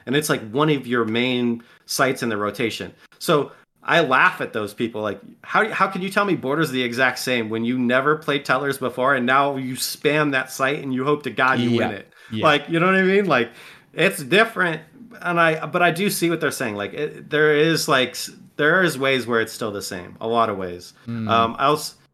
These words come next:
Speaker 1: people did play customs a lot more, I'd say, than they play it now as well. So there is differences. Um, and I, I would agree with, like, what Troy said. New Oregon's more boring than old,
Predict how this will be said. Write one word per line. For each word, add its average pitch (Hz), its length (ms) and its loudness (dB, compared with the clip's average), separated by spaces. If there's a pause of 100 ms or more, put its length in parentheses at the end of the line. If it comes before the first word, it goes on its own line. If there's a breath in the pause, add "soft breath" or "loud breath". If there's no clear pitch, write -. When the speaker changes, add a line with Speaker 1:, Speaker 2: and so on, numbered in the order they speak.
(140)
Speaker 1:
people 196 300 0
did 160 220 0
play 139 200 -2
customs 127 480 -4
a 110 60 -6
lot 107 200 -4
more, 107 220 -6
I'd 107 260 -2
say, 107 180 -6
than 101 180 -8
they 101 100 -8
play 101 220 -6
it 98 120 -12
now 101 240 -4
as 92 200 -10
well. 101 260 -6
So 113 240 -6
there 127 320 -6
is 131 200 -2
differences. 120 720 -8 (500 loud breath)
Um, 107 920 2 (1300)
and 123 140 -2
I, 135 220 2
I 127 160 0
would 120 120 0
agree 107 280 -2
with, 104 200 -6
like, 104 160 -8
what 101 120 -6
Troy 107 240 -6
said. 98 240 -8
New 104 160 -6
Oregon's 101 360 -6
more 101 140 -8
boring 98 320 -8
than 98 100 -12
old, 101 320 -8